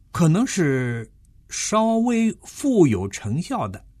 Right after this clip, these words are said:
却是不完全的。我们要遵守律法，不仅是出于恐惧，而且是要出于爱。还有其他人是出于自私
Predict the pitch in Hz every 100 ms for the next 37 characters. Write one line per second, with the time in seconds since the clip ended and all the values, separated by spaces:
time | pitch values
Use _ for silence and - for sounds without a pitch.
0 | - - 160 131 139 269 143 80 - 185
1 | - - 76 - - - _ - - -
2 | - - _ - - - - 135 147 175
3 | 143 143 - 240 233 107 101 202 233 143
4 | 98 104 254 - 95 90 - 127 - 156
5 | 170 165 - 92 73 71 185 180 - -
6 | - _ _ _ - - - - _ 151
7 | 170 120 95 135 117 104 104 - 165 156
8 | 95 107 - 131 104 - _ _ _ -
9 | _ _ _ _ _ _ - _ _ -
10 | _ _ _ - 220 151 131 131 - 185
11 | 233 233 170 147 - 139 151 151 151 156
12 | - - 180 117 - - 226 247